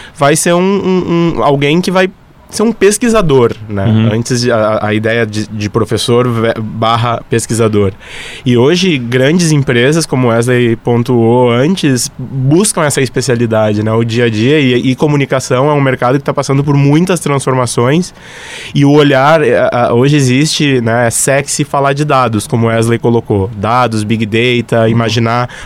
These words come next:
Speaker 1: como ler os dados. O que que faz um pesquisador que não ler dados, que não entender de comportamentos, né?
Speaker 2: É, fazer
Speaker 1: Então, eu
Speaker 2: as
Speaker 1: acho que
Speaker 2: perguntas e analisar as respostas,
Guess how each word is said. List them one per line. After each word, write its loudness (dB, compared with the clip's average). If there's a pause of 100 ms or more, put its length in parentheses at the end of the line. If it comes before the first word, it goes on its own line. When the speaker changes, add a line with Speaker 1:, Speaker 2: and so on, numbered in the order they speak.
Speaker 1:
como 2
ler 4
os 0
dados. 0
O -6
que -4
que -10
faz 0
um 0
pesquisador 0
que -4
não 0 (540)
ler 2
dados, 0
que -4
não 2
entender 0
de -4
comportamentos, 0
né? -2 (140)
Speaker 2:
É, -4
fazer -2
Speaker 1:
Então, 2
eu 2
Speaker 2:
as 2
Speaker 1:
acho 0
que -2
Speaker 2:
perguntas 0
e 2
analisar 0
as 2
respostas, 0